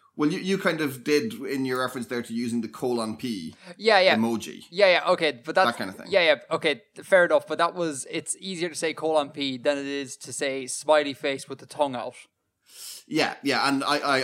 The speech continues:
Speaker 1: I understand the, the context in which it was used. Yeah, but people, people do use that, yeah. Um, uh, and the other thing about it is that emoji are different on different devices. So
Speaker 2: Yeah.
Speaker 1: you,
Speaker 2: Yeah.
Speaker 1: they'll, they'll,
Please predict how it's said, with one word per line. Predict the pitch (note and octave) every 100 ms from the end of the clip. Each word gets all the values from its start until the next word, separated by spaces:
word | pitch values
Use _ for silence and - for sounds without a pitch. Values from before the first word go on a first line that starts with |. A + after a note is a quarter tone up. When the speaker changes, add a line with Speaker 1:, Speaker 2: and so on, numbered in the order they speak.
| B2+
Speaker 1:
I |
understand | C#3 C3 C3+ C3 A#2 A#2 -
the, | A#2+
the | A2+
context | G#2+ A#2 A2+ A2 -
in | G#2+
which | G2
it | G#2+
was | G2+
used. | A2 E2 G#2
Yeah, | C3
but | A2+
people, | F3+ E3+
people | - C#3+ B2+
do | C3+ B2+ A#2 G2 _
use | - B2 B2 -
that, | C#2+ -
yeah. | A2 F2 - _ _ _ _ _
Um, | G#2+ G#2+ G#2 G#2 G2+ G2+ G2+ - _ _ _ - _ _ _ _ B2+
uh, | A#2+ -
and | C3
the | D#3
other | D#3+
thing | D#3+
about | C3 C3+
it | A#2+
is | A#2 A2+ -
that | B2+ A#2 -
emoji | B2+ B2 C3 A#2 A#2+
are | A2
different | C3 C3+ A#2+ G#2+
on | - A#2+
different | A#2 A#2 G2+
devices. | G2+ C#3+ B2+ - - - - _
So | - - A#2 A2
Speaker 2:
Yeah. | G#2 B2 A#2+
Speaker 1:
you, | - _ _ _ _ _ _ _ -
Speaker 2:
Yeah. | B2 A#2+ G#2+
Speaker 1:
they'll, | A#2+ A#2
they'll, | A2 A2+